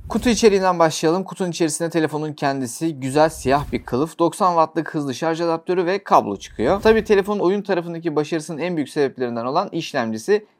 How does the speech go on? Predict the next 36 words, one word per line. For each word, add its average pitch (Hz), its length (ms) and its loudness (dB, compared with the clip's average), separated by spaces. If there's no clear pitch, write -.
en 185 220 0
öne 113 160 -4
çıkan 196 320 -4
özelliği. 123 560 0
Snapdragon 190 500 0
sekiz 180 540 -2
S - 80 -20
Gen 165 300 -2
üç 175 320 -4
işlemci 117 460 -4
yer 110 100 2
alıyor 104 200 -2
telefonun 107 360 -6
içinde. 143 360 -6
Artık 175 340 2
tabii 185 180 4
pub 170 220 4
G 165 140 -2
Mobile 160 380 0
gibi 151 180 -2
oyunlarda 147 500 0
birçok 165 280 -4
cihaz 151 240 -2
hatırı 147 240 -6
sayılır 143 280 -2
seviyede 135 400 -4
oynatabiliyor. 127 560 -4
Ancak 135 260 -8
Poco 151 220 -4
F 147 120 -2
altının 139 260 -2
sunduğu 131 360 -10
performans 143 600 -6
ve 110 60 -10
fiyatını 127 420 -4
düşününce 147 500 -4